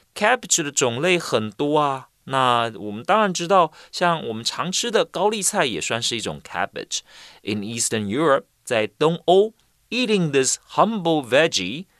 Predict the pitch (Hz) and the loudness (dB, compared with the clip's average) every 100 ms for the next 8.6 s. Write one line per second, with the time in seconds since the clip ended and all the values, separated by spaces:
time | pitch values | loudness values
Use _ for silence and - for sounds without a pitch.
0 | _ - 190 170 165 - 262 214 185 165 | _ -4 0 0 0 -2 0 2 2 0
1 | 139 143 131 - 156 156 - 151 151 135 | -6 -6 -4 0 0 2 0 0 0 0
2 | - _ _ - 98 95 - 110 - 208 | 0 _ _ -12 -8 -4 -4 -6 -6 -2
3 | - - 90 143 160 82 - - - - | 0 0 -2 -2 0 0 -2 -14 -14 -20
4 | - - - 170 160 139 120 101 - 233 | -20 -4 -2 0 0 0 -2 -4 -12 -4
5 | - - 127 190 196 107 95 95 - 156 | -2 -2 -2 0 2 2 -2 -2 -2 -2
6 | - 220 160 - _ _ _ - 233 147 | -2 0 0 -2 _ _ _ -4 -2 4
7 | 240 240 - 202 214 - _ - 139 127 | 6 6 4 2 0 -6 _ -2 -2 2
8 | 208 202 208 180 180 | 4 6 6 6 4